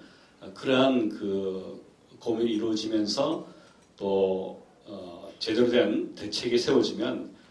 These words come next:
참 좋겠다는 생각을 가졌습니다. 그런 면에서, 어, 우리 한목협과 글로벌 리서치의 노력에서 참, 어, 감사하게 생각하고 있습니다. 특별히, 어, 이번 조사는 그 비개신교인 천 명, 일단 개신교인 천 명을 나누어서 일종의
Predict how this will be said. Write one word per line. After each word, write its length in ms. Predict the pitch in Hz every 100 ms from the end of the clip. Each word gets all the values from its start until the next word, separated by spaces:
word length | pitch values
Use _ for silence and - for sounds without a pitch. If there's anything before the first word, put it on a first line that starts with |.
| _
참 220 | - - -
좋겠다는 480 | - - 107 110
생각을 300 | 107 104 104
가졌습니다. 460 | 98 - - 92 87
그런 220 | - 127
면에서, 560 | 110 110 104 120 131 - - - - - _ _
어, 240 | 98 98 92
우리 140 | 110 107
한목협과 1000 | 120 110 107 113 - 110 107 98 98 101 -
글로벌 260 | 107 104
리서치의 720 | 107 - 113 - 92 98 -
노력에서 440 | - 113 107 98 -
참, 400 | - 110 101 98
어, 140 | 104 101
감사하게 460 | - 107 101 117 113
생각하고 340 | 107 98 95
있습니다. 380 | 90 - 90 92
특별히, 580 | - - 135 131 139 - - - - - -
어, 160 | 104 120
이번 200 | 117 135
조사는 680 | 123 123 120 135 117 107
그 200 | 104 104
비개신교인 880 | 104 131 127 107 107 120 117 117 113
천 240 | 104 - 98
명, 400 | 101 98 117 - -
일단 180 | - 107
개신교인 500 | 104 - 120 120 120
천 180 | -
명을 160 | 107 110
나누어서 600 | 104 117 113 107 - 113
일종의 520 | - 127 123 135 147